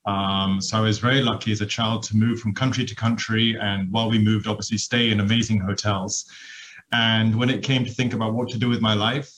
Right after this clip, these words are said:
um, as most dutiful sons, you know, I thought, "Well, I'll follow my father's footsteps and go into the airline business."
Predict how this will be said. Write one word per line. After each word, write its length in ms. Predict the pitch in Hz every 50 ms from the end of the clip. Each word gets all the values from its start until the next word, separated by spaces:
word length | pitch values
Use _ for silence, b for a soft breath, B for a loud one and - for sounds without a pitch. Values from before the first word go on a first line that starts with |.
| - -
um, 360 | - 110 104 104 98 98 101 98 104
as 240 | 120 113 110 - 127
most 300 | 127 127 123 - - -
dutiful 460 | 131 135 135 135 131 - - 127 123
sons, 480 | - - 131 131 143 165 160 143 - -
you 60 | 123
know, 120 | 123 123
I 100 | 123 127
thought, 220 | 123 - 139 127 110
"Well, 120 | 123 123
I'll 140 | 120 117 117
follow 220 | - 139 135 131
my 140 | 120 120 113
father's 360 | 110 - 123 120 107 107 107
footsteps 480 | - - 135 123 - - 127 120 - -
and 100 | 117 104
go 80 | 113 117
into 180 | 117 104 101
the 120 | 98 107 110
airline 260 | 127 123 120 113 98
business." 640 | 101 95 92 - 92 90 92 - - - - _